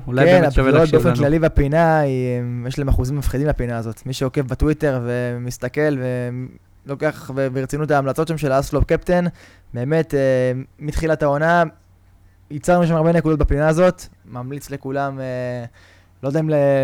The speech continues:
Speaker 2: לא רוצה להכתיב ולהגיד לי, "תלכו איתנו", אבל חד משמעית להסתכל ולפתוח את הראש. בינתיים, שוב, גם הטוויטר לא מוחק את עצמו, אז אפשר להסתכל גם רוורס ולראות שכל מחזור באמת יש שם המון פגיעות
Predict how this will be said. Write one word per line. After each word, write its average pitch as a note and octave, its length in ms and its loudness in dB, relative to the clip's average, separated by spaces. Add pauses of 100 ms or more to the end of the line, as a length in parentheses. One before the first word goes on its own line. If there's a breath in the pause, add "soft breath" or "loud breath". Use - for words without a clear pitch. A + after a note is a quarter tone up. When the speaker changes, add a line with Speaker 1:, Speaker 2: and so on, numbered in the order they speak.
(260)
Speaker 2:
לא D3+ 120 0
רוצה D#3+ 160 2
להכתיב D#3+ 460 4
ולהגיד D#3 260 2
לי, D#3 120 2 (300)
"תלכו D#3 300 4
איתנו", G3+ 340 6
אבל C3+ 180 -2
חד D#3+ 140 -4
משמעית D#3 300 -6
להסתכל D3 340 -2 (100)
ולפתוח C3+ 600 0
את - 60 -10
הראש. D#3+ 460 2 (540 soft breath)
בינתיים, C#3+ 680 2 (520)
שוב, C#3 260 -4
גם A#2+ 140 -8
הטוויטר C#3 380 -2
לא D3+ 100 2
מוחק C#3 180 -4
את B2 40 -8
עצמו, A#2+ 260 -10
אז A#2 60 -10
אפשר C3 200 -4
להסתכל C3+ 320 -6
גם B2+ 160 -8
רוורס C3+ 360 -2
ולראות B2 300 -6
שכל C3+ 200 -8
מחזור C3 320 -6
באמת C3 300 -6 (340 loud breath)
יש C3 120 -8
שם D3 80 -4
המון D3 240 -2
פגיעות D3+ 440 0